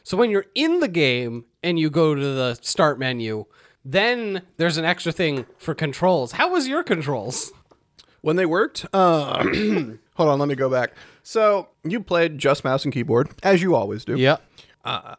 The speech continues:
Speaker 2: I did both. I played a little bit on the
Speaker 1: Okay.
Speaker 2: keyboard, uh, just to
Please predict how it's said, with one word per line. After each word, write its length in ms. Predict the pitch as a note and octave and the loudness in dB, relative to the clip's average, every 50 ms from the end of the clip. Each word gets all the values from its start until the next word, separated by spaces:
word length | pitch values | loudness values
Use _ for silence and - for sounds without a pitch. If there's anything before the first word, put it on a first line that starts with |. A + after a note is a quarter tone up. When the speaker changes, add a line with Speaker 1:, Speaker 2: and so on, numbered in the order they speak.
| _ | _
Speaker 2:
I 1500 | - F3 F3+ F#3+ F#3+ F#3+ F3+ F#3 F3+ E3+ E3+ D#3+ D3+ D3 C#3+ C#3 C#3 C#3 C#3 C3 C3 C3 C3 C3 C3+ C3+ C3+ C3 B2+ B2 C3+ - - | 0 2 2 2 2 2 2 2 2 2 0 0 -2 -2 -4 -4 -4 -4 -4 -4 -4 -4 -6 -6 -6 -8 -8 -10 -12 -14 -18 -10 -6
did 200 | - D4 A#3+ G3 | -6 -6 0 2
both. 220 | C#3+ D3 E3 F#3+ | 4 4 4 4
I 60 | A#3 | 2
played 220 | A3+ - A3+ G3 E3 | 0 0 2 2 4
a 20 | |
little 180 | C#3+ C#3+ C3+ C3 | 4 2 4 4
bit 120 | B2 A#2+ | 4 4
on 120 | A#2 A2+ | 4 2
the 40 | A2 G#2+ | 0 -2
Speaker 1:
Okay. 140 | - A#2 | -6 -8
Speaker 2:
keyboard, 480 | A#2+ A#2+ - A2 G#2+ G#2+ A2 A2+ B2 C3+ C3 _ _ _ | -8 -6 -6 -6 -6 -6 -8 -10 -16 -20 -20 _ _ _
uh, 220 | A2+ A2+ A2 G#2+ | -18 -16 -16 -16
just 260 | G#2 D#3 F3 E3 - - _ _ | -14 -12 -10 -10 -12 -12 _ _
to 140 | - - C3+ | -2 -2 -2